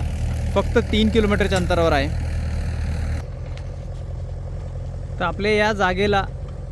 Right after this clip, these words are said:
त्या बाजूने लेफ्ट साईडने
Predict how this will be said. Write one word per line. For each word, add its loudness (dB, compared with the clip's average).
त्या 2
बाजूने 2
लेफ्ट 0
साईडने 2